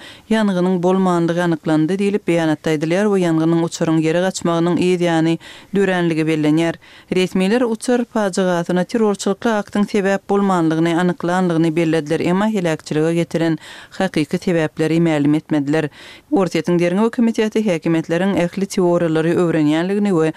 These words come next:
an bir ýüz kırk sekkiz kysymly uçaryň tekniki ýagdaýyna, türgünleşik taryhyna we pilotlaryň tejribesine degişli maglumatlary barlaýanlygyny habar berdi.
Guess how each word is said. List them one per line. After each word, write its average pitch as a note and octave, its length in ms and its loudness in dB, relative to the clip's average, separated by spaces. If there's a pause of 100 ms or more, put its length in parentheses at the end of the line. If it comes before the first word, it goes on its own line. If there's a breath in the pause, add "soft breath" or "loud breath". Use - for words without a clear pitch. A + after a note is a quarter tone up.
(340 loud breath)
an F3 260 0
bir F3 140 0
ýüz E3 160 -2
kırk - 200 -6
sekkiz - 360 -4
kysymly G3 400 0
uçaryň G3 400 -2
tekniki F3+ 480 -2
ýagdaýyna, D3+ 520 2 (340 loud breath)
türgünleşik G3+ 600 0
taryhyna F3 540 0
we F3 140 2
pilotlaryň E3+ 600 0
tejribesine D#3 760 0
degişli F3 340 0
maglumatlary D3+ 760 0 (380 loud breath)
barlaýanlygyny D#3 840 0
habar D3 300 -2
berdi. D3 320 0